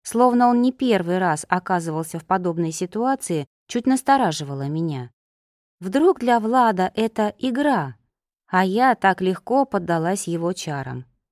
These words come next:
Моё сомнение явно отразилось эмоцией на лице,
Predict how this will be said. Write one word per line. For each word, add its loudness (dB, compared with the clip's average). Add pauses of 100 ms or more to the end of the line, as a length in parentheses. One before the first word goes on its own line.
(440)
Моё 2
сомнение 2 (160)
явно 4
отразилось 0
эмоцией 0
на 0
лице, -6